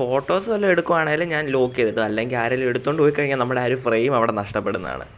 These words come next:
എൻ്റെ എം ഫൈവ് ആദ്യം ഞാൻ ഈ ഒരു രീതിയിലാണ് പണിതെടുക്കാനായിട്ട് നോക്കിയത്. ഈ ഒരു ഓറഞ്ച് കണ്ടോ, ഓറഞ്ച് കളറിലാണ് ഞാൻ ആദ്യം ഒന്ന് സെറ്റ് ചെയ്യാനായിട്ട് നോക്കിയത്. പിന്നെ ഈ ഒരു കാർ ഗൈസ് അത്യാവശ്യം നമ്മുടെ കേരളത്തിൽ ഇച്ചിരി ഫേമസ് ആണ്. ഇങ്ങനെ ഒരു ഫേമസ് കാറുണ്ട്.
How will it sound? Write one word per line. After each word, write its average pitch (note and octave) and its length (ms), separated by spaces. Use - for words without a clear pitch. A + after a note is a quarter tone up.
എൻ്റെ F#3 220
എം F3 140
ഫൈവ് F3+ 160
ആദ്യം E3+ 300
ഞാൻ D#3 180
ഈ D3+ 40
ഒരു D3+ 100
രീതിയിലാണ് A#2 500
പണിതെടുക്കാനായിട്ട് A2 800
നോക്കിയത്. G#2 320
ഈ A2+ 80
ഒരു A2+ 60
ഓറഞ്ച് B2+ 380
കണ്ടോ, E2+ 180
ഓറഞ്ച് G#3+ 460
കളറിലാണ് D3+ 500
ഞാൻ C#3 80
ആദ്യം D3+ 260
ഒന്ന് C#3+ 140
സെറ്റ് B2 200
ചെയ്യാനായിട്ട് B2+ 380
നോക്കിയത്. A2 480
പിന്നെ B2+ 320
ഈ - 20
ഒരു D#3+ 160
കാർ D3+ 320
ഗൈസ് D3+ 240
അത്യാവശ്യം D#3 320
നമ്മുടെ D3 260
കേരളത്തിൽ D3+ 460
ഇച്ചിരി D3+ 200
ഫേമസ് D3+ 440
ആണ്. A2+ 160
ഇങ്ങനെ C3 220
ഒരു C3+ 140
ഫേമസ് C3+ 300
കാറുണ്ട്. B2 460